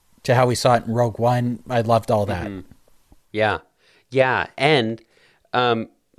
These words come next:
Speaker 2: they, they did a really good job at giving you a sense of place in this movie.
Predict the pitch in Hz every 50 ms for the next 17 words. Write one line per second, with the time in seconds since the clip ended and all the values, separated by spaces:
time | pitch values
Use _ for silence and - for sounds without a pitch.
0 | 127 - 127 123 127 135 139 139 143 143 143 - - _ _ _ - 107 113 120
1 | 117 104 127 139 170 151 110 104 104 113 123 123 107 110 107 92 - 104 98 95
2 | 98 98 95 92 95 - - 98 98 95 92 - - 98 107 95 101 104 104 98
3 | 90 - - 104 98 90 - 87 - _ _ - - 85 85 92 120 147 - -
4 | - _ _ _ _ _ - - 117 120 123 123 - 131 123 123 120 131 139 143
5 | 156 151